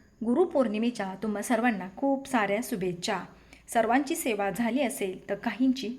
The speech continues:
बाकी असेल, पण काही ना काहीतरी सर्वांनी आज आपल्या गुरुसाठी, आपल्या स्वामींसाठी सेवा करणे गरजेचे आहे. इथे तुम्ही बघू शकता, मी एकदम साध्या पद्धतीने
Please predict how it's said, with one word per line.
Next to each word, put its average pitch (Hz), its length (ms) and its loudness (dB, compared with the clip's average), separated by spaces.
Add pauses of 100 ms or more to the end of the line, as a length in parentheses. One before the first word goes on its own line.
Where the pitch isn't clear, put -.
बाकी 202 340 -2
असेल, - 280 -6 (460)
पण 226 180 4
काही 247 300 6
ना 311 120 0
काहीतरी 214 460 0
सर्वांनी 220 600 2
आज 190 160 -2
आपल्या 202 320 -2
गुरुसाठी, 214 840 -2
आपल्या 196 300 -4
स्वामींसाठी 208 680 -2
सेवा 226 340 -2
करणे 202 380 -2
गरजेचे 190 480 -2
आहे. 226 220 -4 (480)
इथे 226 180 -4
तुम्ही 220 240 -4
बघू 220 200 -2
शकता, 196 440 -6 (440)
मी 247 400 -2 (680)
एकदम 214 340 -2
साध्या 226 460 0
पद्धतीने 220 840 -2